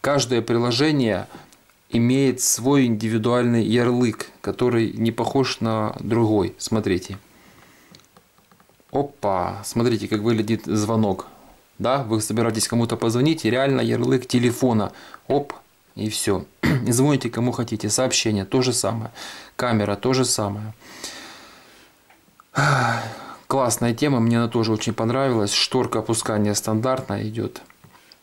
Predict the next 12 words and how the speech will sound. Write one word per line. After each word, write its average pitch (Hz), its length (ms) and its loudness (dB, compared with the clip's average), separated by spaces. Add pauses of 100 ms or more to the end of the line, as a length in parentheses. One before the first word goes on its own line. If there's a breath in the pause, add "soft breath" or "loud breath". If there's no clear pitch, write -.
(680)
Меню 117 320 2
настроек 117 560 0
у 110 60 0
нас 107 160 -2
тоже 113 340 2
идёт 107 200 -2
стандартное. 107 760 -2 (500 loud breath)
Вот 113 240 -2
такая 101 420 -2
вот, - 320 -6
э, - 260 -8
чёрно-, 110 400 -4